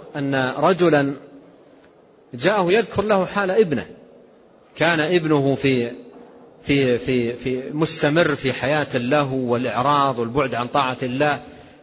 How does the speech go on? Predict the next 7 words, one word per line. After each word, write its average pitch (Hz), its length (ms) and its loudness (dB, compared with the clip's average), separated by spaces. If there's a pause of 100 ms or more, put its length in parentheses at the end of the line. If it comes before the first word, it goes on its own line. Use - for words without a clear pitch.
(160)
فحصل 156 1080 -2
له 180 240 2
حادث 165 460 -4
في 160 100 -2
سيارته 175 580 0
وهو 165 200 2
يستمع 147 640 0